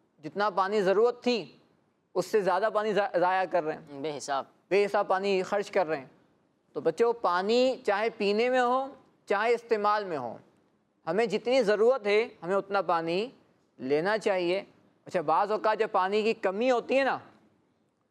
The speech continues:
Speaker 1: پھر معلوم ہوتا ہے کہ پانی کی قدر کیا ہے۔
Speaker 2: پانی کی قدر کیا ہے۔ بعض علاقوں میں اس طرح ہے۔
Speaker 1: تو ہے بھی ایسا، پانی آتا ہی نہیں ہے گھروں میں۔
Speaker 2: آتا ہی نہیں۔
Speaker 1: اب ان کو پانی کیا کرنا پڑتا ہے؟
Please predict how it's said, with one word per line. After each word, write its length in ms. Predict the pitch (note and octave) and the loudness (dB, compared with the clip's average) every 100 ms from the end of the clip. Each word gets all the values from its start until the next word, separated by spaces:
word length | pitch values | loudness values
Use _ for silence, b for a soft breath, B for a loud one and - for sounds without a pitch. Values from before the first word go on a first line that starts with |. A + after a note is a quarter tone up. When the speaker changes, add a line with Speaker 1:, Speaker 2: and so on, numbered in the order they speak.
| _ _ | _ _
Speaker 1:
پھر 240 | G#3 B3 | 0 2
معلوم 300 | A#3+ G3+ A3 | 2 2 2
ہوتا 220 | G#3 G3 G#3+ | 0 0 0
ہے 80 | |
کہ 60 | A3 E3+ | 0 -2
پانی 300 | F#3 G3 G3 | -2 0 0
کی 140 | F3+ | 0
قدر 180 | D#3+ D3 | 0 -2
کیا 180 | B2 G#2+ | -4 -8
ہے۔ 60 | |
Speaker 2:
پانی 200 | C#3+ C3+ A#2+ | -8 -14 -16
کی 80 | |
قدر 140 | A#2 A2+ | -18 -20
کیا 120 | _ | _
ہے۔ 160 | - - | -20 -10
بعض 260 | C#3 D#3 D#3 | -4 -2 -2
علاقوں 240 | D#3+ D#3+ | -2 -2
میں 100 | D#3+ | -4
اس 100 | D#3 | -4
طرح 200 | E3 D#3 | -4 -4
ہے۔ 240 | C#3+ E3+ A2+ _ _ _ - | -2 -4 -4 _ _ _ -20
Speaker 1:
تو 180 | A#2 G#2+ | -18 -18
ہے 180 | A#2 A2+ | -12 -8
بھی 180 | D#3+ A#3+ | -2 0
ایسا، 280 | B3 A#3 F#3 - _ _ - | 0 -2 -4 -10 _ _ -6
پانی 240 | C3+ D#3+ | -4 -2
آتا 220 | F3 F3 A3 | -2 0 0
ہی 60 | |
نہیں 140 | A3+ A#3 | 0 2
ہے 80 | |
گھروں 220 | G#3+ G#3+ G#3+ | 2 2 0
میں۔ 100 | F#3+ | -4
Speaker 2:
آتا 160 | E3+ | -8
ہی 40 | - | -20
نہیں۔ 100 | B2+ | -6
Speaker 1:
اب 140 | B2+ F#3 | -2 0
ان 100 | G3 | 0
کو 80 | G3 | 0
پانی 240 | F#3+ G#3 | 0 0
کیا 120 | G#3 | 0
کرنا 240 | G3+ G#3 G#3 | 0 -2 -2
پڑتا 280 | G3+ F#3+ | -2 -2
ہے؟ 100 | G3+ | -4